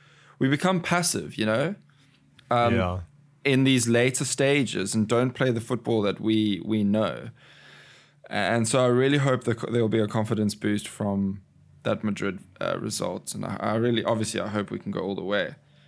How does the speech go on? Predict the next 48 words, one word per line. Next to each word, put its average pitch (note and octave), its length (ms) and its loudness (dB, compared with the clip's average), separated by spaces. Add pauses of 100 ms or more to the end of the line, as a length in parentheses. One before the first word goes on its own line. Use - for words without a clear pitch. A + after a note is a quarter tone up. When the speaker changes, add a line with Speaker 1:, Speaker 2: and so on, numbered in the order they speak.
(240)
Speaker 1:
And A2 520 0 (280)
Speaker 2:
Uh, A#2 220 0 (260)
yeah. F#2 140 0
Speaker 1:
I've, - 100 2
I - 160 2 (200)
Speaker 2:
I B2 60 -6
mean, A#2+ 160 0
the A#2 100 4
way A#2+ 160 4
that A#2 160 2
you A2+ 60 -4
guys A#2 180 2
are G2 40 -4
playing, G#2+ 360 2
it G2 200 -6
looks G#2 440 0
like F#2+ 220 -4
you'll F2+ 320 -4 (480)
do G2 240 -2
really F#2 360 0
well F2 280 2
Speaker 1:
Yeah, A#2 320 2
I C#3 180 2
hope E3+ 240 2
Speaker 2:
from G2+ 120 -2
what A2+ 100 4
Speaker 1:
so. G#2+ 60 4
Speaker 2:
I've - 100 -2
seen. F2 160 -8 (180)
Speaker 1:
If, E3 220 0
if E3+ 240 -2
we, F#3+ 240 4 (100)
if D#3 140 -2
we D#3+ 160 4
beat C#3+ 300 2
Lyon, A#2+ 560 2 (840)
uh, G#2+ 400 2
convincingly, A#2+ 840 2
and B2 120 4
it's A2 140 0
a G2+ 40 -4
good B2 280 0
game A2+ 340 2
and G#2 140 2
we G#2 60 2
play A#2 240 0
really G#2+ 300 2
well, G2+ 380 0